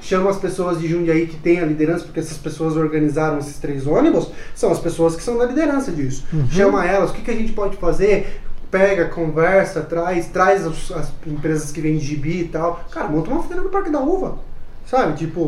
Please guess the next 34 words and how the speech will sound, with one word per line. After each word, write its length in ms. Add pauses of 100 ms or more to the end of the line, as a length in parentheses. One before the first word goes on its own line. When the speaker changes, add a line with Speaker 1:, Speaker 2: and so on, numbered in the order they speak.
(100)
Speaker 1:
movimenta, 640
acho 260
muito 200
legal 380
isso. 240
Speaker 2:
Igual 260
você 220
falou 260
aí 420
disso, 520
né? 400 (100)
O 80
paintball, 640
a 60
gente 200
vai 140
nessas 380
feiras 280
geeks 400
pra 220
expor 360
o 60
paintball, 520
stand 320
de 120
tiro, 600
mesa 320
de 80
equipamentos, 580
você 220
vai 160
lá 80
e 40
conhece. 480